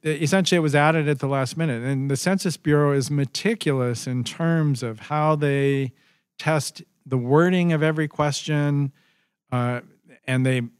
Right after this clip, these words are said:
they'll, they'll put different versions of it. They'll test it and see which one gets the best response, and then they kind of hone in on that.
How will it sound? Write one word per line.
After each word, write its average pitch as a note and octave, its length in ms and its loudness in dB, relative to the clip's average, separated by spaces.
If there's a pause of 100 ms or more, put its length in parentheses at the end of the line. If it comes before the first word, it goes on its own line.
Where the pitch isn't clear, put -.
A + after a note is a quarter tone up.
(120)
they'll, B2 300 -4
they'll C#3 180 -2
put C3 340 -2
different C3+ 300 -2
versions F3 400 2
of E3 160 0
it. D#3 140 -2
They'll C#3 140 -4
test D#3 300 -2
it D3+ 40 -4
and B2 140 -10
see C#3 140 -2
which D#3 280 -2
one D3+ 240 2
gets C#3 300 -4
the C3 120 -12
best B2+ 360 -4
response, B2 500 -4
and B2 140 -2
then A#2+ 120 -2
they A#2+ 100 0
kind A#2 240 -4
of A2+ 80 -4
hone A#2 200 -4
in A2+ 100 -4
on A2 140 -6
that. G#2 160 -8